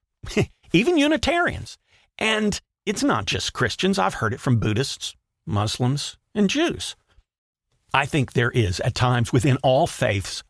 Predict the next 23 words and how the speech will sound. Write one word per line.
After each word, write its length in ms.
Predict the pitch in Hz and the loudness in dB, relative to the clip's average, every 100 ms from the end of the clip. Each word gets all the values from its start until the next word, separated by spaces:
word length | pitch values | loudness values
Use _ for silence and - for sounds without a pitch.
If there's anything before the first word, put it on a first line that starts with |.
| _ | _
a 80 | 139 | -2
confusion, 680 | - 143 - 156 120 123 - - | 2 2 2 2 2 0 -4 0
a 100 | 147 | 4
muddling 840 | 156 160 185 175 143 120 98 90 - | 6 6 4 4 2 2 2 0 -2
that 160 | - 123 | 0 0
happens. 460 | - 110 107 101 - - - - | 0 -4 -2 -6 -8 -14 -14 2
That 260 | 135 185 190 | 2 2 0
confusion, 500 | 185 - 147 107 123 | 0 2 2 4 4
that 180 | 143 | 4
muddling 580 | 160 139 180 175 117 107 | 4 6 4 2 2 0
is 160 | 131 127 | 0 2
a 80 | 131 | 2
blending 680 | 110 123 151 202 214 214 202 | 4 4 4 2 2 2 2
of 220 | 147 120 | 0 0
the 100 | - | 0
idea 380 | 143 127 110 123 | 2 2 2 2
of 100 | 113 | 2
the 60 | 117 | -2
creator 520 | - 156 170 202 190 | 0 0 2 2 2
God 300 | 131 117 120 | 0 0 0
that 120 | 143 | 0
we 120 | 135 | 2
worship 560 | 135 190 240 - 90 | 4 4 2 0 -4